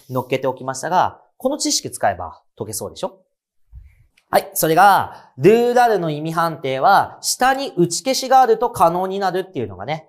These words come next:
えー、これが、あ、決まってましたよね。ちなみに、こっちも使えたね。レタモー、ラレタモーになって、下にタモーとか、あ、が出てきた場合は、絶対尊敬ではないっていうのが、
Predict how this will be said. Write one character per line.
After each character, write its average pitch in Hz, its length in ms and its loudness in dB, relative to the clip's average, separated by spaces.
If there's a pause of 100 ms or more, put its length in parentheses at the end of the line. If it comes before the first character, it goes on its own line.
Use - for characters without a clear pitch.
え 202 80 0
ー、 202 80 -2
こ 214 80 -2
れ 220 80 0
が、 208 300 2
あ、 160 80 0
決 160 100 -10
ま 143 120 -4
っ 139 120 -12
て 127 80 -8
ま 120 140 -12
し - 100 -14
た 82 60 -16
よ 78 80 -20
ね。 151 200 -16 (220)
ち 214 140 -2
な 269 100 8
み 294 140 -2
に、 285 480 -8
こ - 140 0
っ 311 100 -4
ち - 120 -4
も 453 120 -2
使 - 240 -6
え 117 40 -6
た 113 120 -12
ね。 175 260 -10 (200)
レ 185 240 4
タ 277 240 2
モ 294 380 0
ー、 139 40 -2
ラ 143 140 2
レ 175 160 -4
タ 196 180 0
モ 196 220 -4
ー - 20 -10
に 143 100 -10
な 131 120 -4
っ - 160 -14
て、 151 420 -4
下 311 380 2
に 311 420 -6 (400)
タ 214 220 6
モ 262 240 2
ー - 20 -10
と 160 140 -4
か、 156 480 0
あ、 165 260 2
が 156 100 0
出 175 140 0
て 165 100 -4
き - 80 -12
た 123 140 -2
場 123 100 -2
合 123 60 -2
は、 123 100 -4
絶 208 300 0
対 302 180 2
尊 339 400 -4
敬 277 220 -4
で 233 240 -2
は 220 160 4
な 160 140 -4
い - 20 -6
っ - 120 -16
て 123 80 -12
い - 40 -8
う - 20 -16
の 104 60 -16
が、 104 340 -4